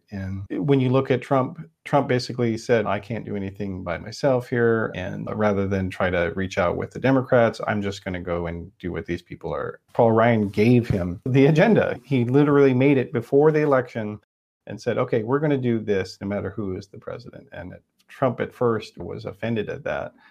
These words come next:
that this guy was trying to tell him what to do, but that's what he went with, and he did.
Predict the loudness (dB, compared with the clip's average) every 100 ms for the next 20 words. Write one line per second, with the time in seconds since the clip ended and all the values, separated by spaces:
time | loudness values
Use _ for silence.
0 | _ -8 -6 -8 -4 -4 -2 -6 -10 -12
1 | -12 -8 -8 -6 -8 -10 -10 -4 -2 -2
2 | -6 -10 -16 -16 -8 -4 0 0 -2 -8
3 | -16 _ -8 -4 -2 -2 -4